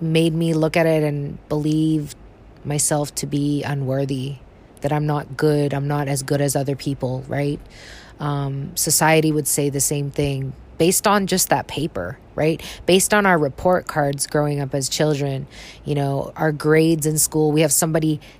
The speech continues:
telling us about ourselves, telling us whether we are worthy, whether we are good enough.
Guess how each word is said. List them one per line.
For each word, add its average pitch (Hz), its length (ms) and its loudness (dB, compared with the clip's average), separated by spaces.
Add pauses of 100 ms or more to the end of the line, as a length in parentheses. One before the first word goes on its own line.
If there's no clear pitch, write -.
telling 170 640 0
us 160 400 2
about 151 440 4
ourselves, 147 680 0
telling 165 400 0
us 160 280 0
whether 156 240 2
we 147 180 2
are 151 100 4
worthy, 151 440 4
whether 147 240 2
we 147 160 2
are 147 100 2
good 151 280 2
enough. 151 640 0